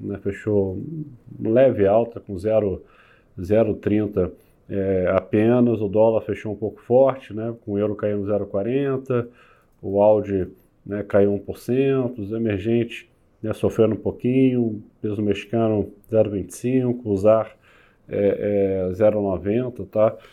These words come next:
A gente até tá achando uma semana, um fechamento, né, é, é bom, né, dado a reversão de expectativa de juros, né, e foi isso que ajudou a impulsionar o grande rally que a gente viu no mês passado,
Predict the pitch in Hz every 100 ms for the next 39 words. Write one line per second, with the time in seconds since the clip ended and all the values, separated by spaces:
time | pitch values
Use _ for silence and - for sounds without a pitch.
0 | _ _ - 104 110 117 - 127 143 -
1 | _ _ _ _ _ _ _ - 104 110
2 | - 113 117 113 120 107 113 120 110 98
3 | 101 113 - - 143 123 139 143 139 127
4 | 101 92 _ 151 - 62 - - - -
5 | - - - 113 110 107 113 131 113 101
6 | 101 95 107 131 135 117 117 117 107 -
7 | 110 107 98 95 95 - 107 101 - 104
8 | 98 98 95 101 92 82 95 92 - 104
9 | 120 123 - 113 107 95 104 104 110 -
10 | 107 95 95 92 - _ _ _ _ 101
11 | 92 110 127 120 110 110 - 104 104 95
12 | 98 98 95 - 87 - 113 127 117 82